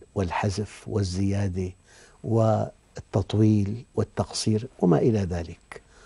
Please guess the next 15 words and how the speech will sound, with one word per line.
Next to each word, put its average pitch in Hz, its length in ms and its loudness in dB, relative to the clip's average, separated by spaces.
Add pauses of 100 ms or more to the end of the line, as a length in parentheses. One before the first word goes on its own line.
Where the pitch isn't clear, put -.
(280)
منتج 147 600 6 (340)
سماوي، 104 600 -2 (760)
والإله 117 760 4
كماله 107 520 2
مطلق. - 640 -6 (640)
لذلك 151 360 4
قال 117 320 2
تعالى: 107 460 4 (760)
"اليوم 135 440 8
أكملت 120 520 2
لكم 107 420 0
دينكم 90 440 -4 (880)
وأتممت 120 540 2
عليكم 104 640 2
نعمتي 104 560 0